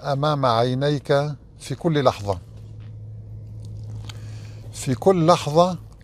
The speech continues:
يجب أن تتذكر حقيقة الموت، سترتاح، ستجد أن أي معاناة تعانيها ستكون أقل من ألم الموت، مهما كان المرض الذي أنت مصاب به الآن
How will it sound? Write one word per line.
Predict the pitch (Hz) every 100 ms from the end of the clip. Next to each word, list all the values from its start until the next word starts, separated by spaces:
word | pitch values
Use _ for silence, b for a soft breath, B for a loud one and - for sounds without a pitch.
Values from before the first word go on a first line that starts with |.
| 135
يجب | 156 147 147 117
أن | 143 123
تتذكر | 131 120 123 117 151 - - 123
حقيقة | - 110 - 120 117 -
الموت، | 104 101 98
سترتاح، | - 160 185 156 - 113 - - - - - - - - B B B B B B
ستجد | - 127 - 220 196 185 151
أن | 175 165
أي | 160 - 208 208
معاناة | 175 156 127 131 143 151 165
تعانيها | 156 131 113 135 135 147 156 135 143 156 156 - - - - B B B B
ستكون | - 160 - 175 190
أقل | 143 - 147 139
من | 135 135
ألم | 123 117
الموت، | 101 95 95 92 - - - - -
مهما | 147 160 113 135
كان | 127 - 139
المرض | 123 113 135 139 110
الذي | 127 123 107 117 -
أنت | 151 113
مصاب | 110 107 - 139 117
به | 117 117
الآن | 117 120 127